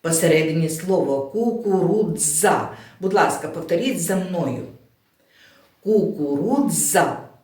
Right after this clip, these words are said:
Коли ми вимовляємо, ми говоримо це як один звук. Значить, будь ласка, запам'ятайте. Хоча звук складається з двох букв Д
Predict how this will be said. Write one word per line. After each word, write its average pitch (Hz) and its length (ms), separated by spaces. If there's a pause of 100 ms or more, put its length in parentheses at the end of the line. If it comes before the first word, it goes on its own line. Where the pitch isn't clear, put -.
(1000)
Коли 202 300
ми 165 100
вимовляємо, 165 1000 (360)
ми 196 220
говоримо 170 640
це 311 380
як 190 280
один 202 300
звук. 170 500 (320)
Значить, 240 320
будь 190 100
ласка, 220 280
запам'ятайте. 196 920 (1000)
Хоча 226 460
звук 180 520
складається 170 800
з 156 60
двох 185 640
букв 156 420 (680)
Д 139 420